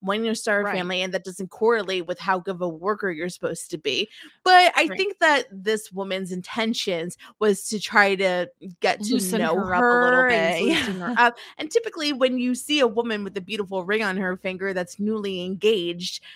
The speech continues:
Speaker 1: they're excited to talk about it, and that
Speaker 2: Right.
Speaker 1: opens them up and
Speaker 2: It's
Speaker 1: it
Speaker 2: a
Speaker 1: gets a
Speaker 2: big life
Speaker 1: smile to their
Speaker 2: event.
Speaker 1: face. Yeah.
Speaker 2: Yeah, they're, she's just trying to get to know
Speaker 1: Right.
Speaker 2: Annie,
Speaker 1: But you're
Speaker 2: but
Speaker 1: not supposed to
Speaker 2: Annie
Speaker 1: ask that question in,
Speaker 2: No, no, no,
Speaker 1: in
Speaker 2: no,
Speaker 1: an
Speaker 2: no.
Speaker 1: interview setting.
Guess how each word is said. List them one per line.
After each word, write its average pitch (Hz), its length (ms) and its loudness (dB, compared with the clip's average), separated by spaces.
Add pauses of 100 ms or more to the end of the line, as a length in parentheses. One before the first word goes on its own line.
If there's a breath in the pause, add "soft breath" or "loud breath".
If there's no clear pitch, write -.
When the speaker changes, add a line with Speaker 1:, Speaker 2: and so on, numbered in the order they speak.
(100)
Speaker 1:
they're 208 160 4
excited 196 580 0
to 175 80 -14
talk 208 320 4
about 156 340 0
it, 185 160 0
and 190 120 -4
that 180 200 0 (380)
Speaker 2:
Right. 208 220 2
Speaker 1:
opens 202 140 -2
them 190 160 -2
up 190 240 2
and 180 80 -2
Speaker 2:
It's 370 160 4
Speaker 1:
it - 20 4
Speaker 2:
a 403 40 6
Speaker 1:
gets 359 120 4
a 370 40 8
Speaker 2:
big 311 200 2
life 285 160 8
Speaker 1:
smile 285 200 4
to 233 40 -4
their 233 100 4
Speaker 2:
event. 220 280 4
Speaker 1:
face. 233 200 -6 (180)
Yeah. 262 220 -4
Speaker 2:
Yeah, 202 400 6
they're, 220 340 0 (160)
she's 277 260 -2
just 359 160 0
trying 349 220 2
to 294 40 -4
get 233 140 -6
to 254 100 -4
know 180 200 -2
Speaker 1:
Right. 160 100 -8
Speaker 2:
Annie, 175 120 -8
Speaker 1:
But 370 80 0
you're 370 120 0
Speaker 2:
but 370 40 2
Speaker 1:
not 370 160 6
supposed 247 220 2
to 240 60 4
Speaker 2:
Annie 208 100 8
Speaker 1:
ask 202 120 -2
that 180 140 2
question 175 380 -6
in, 247 140 -2
Speaker 2:
No, 285 100 4
no, 262 140 0
no, 226 100 0
Speaker 1:
in 185 60 2
Speaker 2:
no, 196 60 0
Speaker 1:
an - 100 -4
Speaker 2:
no. - 80 -6
Speaker 1:
interview 156 280 -10
setting. 131 440 -12